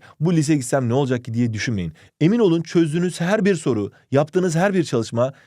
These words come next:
gelecekte sizlere çok güzel mutluluk olarak dönecek. Tanışacağınız insanlar, gezeceğiniz ortamlar, öğreneceğiniz bilgiler ve okuyacağınız okullar sizin hayatınıza büyük bir kalite katacak. O yüzden öncelikle kazanmanız gerektiğine ve çalışmanız gerektiğine inanmanız lazım.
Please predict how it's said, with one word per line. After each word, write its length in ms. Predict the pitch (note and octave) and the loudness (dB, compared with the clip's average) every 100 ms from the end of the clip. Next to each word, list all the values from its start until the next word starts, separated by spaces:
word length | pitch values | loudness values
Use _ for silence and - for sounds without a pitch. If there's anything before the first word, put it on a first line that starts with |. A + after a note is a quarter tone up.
| _ - | _ 0
gelecekte 520 | B2+ D#3 D#3 F3 G3 | 2 4 2 2 0
sizlere 340 | F3 C#3+ D3 | -2 0 0
çok 280 | D3+ - F#3 | 0 -4 -4
güzel 240 | C#3+ D#3+ D#3 | 0 0 0
mutluluk 380 | B2+ D3 C#3+ | -2 -2 0
olarak 280 | B2 G#2+ G#2 | 2 0 -2
dönecek. 340 | G2+ F2+ E2+ - - _ _ | -4 -4 -6 -12 -20 _ _
Tanışacağınız 540 | - D#3 D#3 D#3+ D3 C3+ | 0 0 2 2 2 0
insanlar, 480 | C3+ - B2 A#2 A2 | -2 -2 -2 0 -2
gezeceğiniz 640 | G2+ C#3 C#3+ B2+ C#3+ C#3 | 0 0 2 0 0 0
ortamlar, 580 | B2 B2 B2 A2+ G#2 G2+ - - | 0 -2 -2 -2 -4 -6 -12 -2
öğreneceğiniz 680 | C#3 D#3 E3+ D#3+ D#3+ D#3+ B2+ | 2 4 4 2 2 0 0
bilgiler 560 | C#3 B2 B2+ A#2 A2 G#2+ - - | 0 2 2 2 0 -6 -20 -6
ve 200 | B2 F3 - | 0 2 2
okuyacağınız 560 | D3+ - G3 F3+ G3+ F#3+ | -4 0 0 2 0 0
okullar 420 | E3 D#3+ D3 D3+ - _ | 0 2 2 0 -8 _
sizin 280 | - E3 G3 | -6 -2 0
hayatınıza 640 | E3+ D#3+ D#3 D3 D3+ A#2+ | 2 0 0 0 0 0
büyük 200 | D#3+ E3+ | 0 2
bir 120 | D#3+ | 0
kalite 260 | - A2+ A#2+ | 0 -2 -4
katacak. 400 | - F#2 E2 D#2 - | -6 -6 -8 -10 0
O 140 | E3+ A3 | 2 2
yüzden 360 | E3+ F3+ F#3+ - _ _ - | 2 0 -2 -6 _ _ 0
öncelikle 540 | G3+ F#3+ F#3+ D#3+ E3 | 2 2 0 0 -2
kazanmanız 540 | D#3 C#3 D#3 D#3 F#3+ | 0 0 2 2 2
gerektiğine 640 | D#3 C#3 B2 A#2+ G#2 G#2 - - | 2 2 0 -4 -2 -4 -6 -6
ve 100 | B2 | -4
çalışmanız 440 | - C#3 D#3 F3 | 0 0 0 0
gerektiğine 340 | D3 A#2+ C#3+ E3+ | 0 0 0 0
inanmanız 380 | C#3 A2 G2 D#2+ | 0 0 -4 -8
lazım. 200 | D#2 | -12